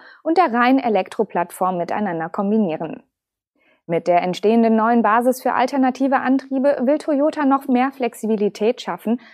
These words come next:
heißt es in den Berichten. Erst vor wenigen Tagen hatte Toyota Motor Europe seine Elektro-Roadmap für Europa vorgestellt.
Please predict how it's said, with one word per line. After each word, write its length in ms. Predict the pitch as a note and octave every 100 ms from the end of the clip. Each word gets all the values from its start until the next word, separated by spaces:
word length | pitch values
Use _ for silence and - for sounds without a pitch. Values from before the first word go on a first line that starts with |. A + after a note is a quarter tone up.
| - -
heißt 260 | D4 D4
es 160 | D#4+ D#4
in 140 | G3
den 160 | F#3 G#3+
Berichten. 540 | C4+ D#3+ - D#3 D3+ - _ _ _ _ _ _ _ -
Erst 240 | D#4+ E4+ -
vor 160 | C4+
wenigen 320 | A#3+ C4 G#3+
Tagen 400 | F#3+ F#3+ G#3+ F#3
hatte 180 | F3 F3+
Toyota 460 | F3 F#3+ G3 A3 A3
Motor 320 | G3 G3 G3+
Europe 380 | F#3+ G3+ G#3+ G3
seine 280 | F#3+ F#3 F3+
Elektro-Roadmap 960 | F#3+ G3 - G#3+ F#3+ G#3 - A3+ A3
für 140 | D4+ -
Europa 400 | A#3+ G#3+ A3 G#3
vorgestellt. 720 | F#3 F#3+ F#3 F3 D#3+ -